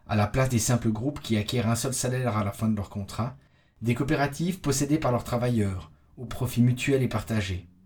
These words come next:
Si tu remportes tes actions, tu devrais aussi participer à cela. »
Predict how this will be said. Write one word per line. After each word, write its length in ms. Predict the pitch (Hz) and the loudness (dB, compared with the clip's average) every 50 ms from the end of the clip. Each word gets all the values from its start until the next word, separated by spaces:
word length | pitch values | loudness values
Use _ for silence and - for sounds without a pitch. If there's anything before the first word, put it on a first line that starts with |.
| - _ - _ _ _ _ _ _ _ | -20 _ -20 _ _ _ _ _ _ _
Si 160 | - - 110 | -10 -10 -4
tu 100 | - 120 | -2 0
remportes 320 | 117 127 135 131 143 139 - | 0 0 0 0 0 -2 -2
tes 160 | 135 117 117 | -2 -2 0
actions, 400 | 107 - - - - 135 165 - - _ _ _ _ _ - | -2 -2 -2 -2 -2 -2 -4 -6 -10 _ _ _ _ _ -14
tu 100 | - - | -10 0
devrais 240 | 131 147 135 139 156 | 2 2 4 4 4
aussi 240 | 170 175 - - 170 | 2 2 0 -2 0
participer 520 | - 127 - - 117 110 - 107 - 101 | 0 -2 -2 -2 -4 -4 -4 -4 -4 -4
à 40 | 104 | -4
cela. » 400 | 104 - - 87 82 - - - | -4 -6 -8 -10 -10 -12 -14 -16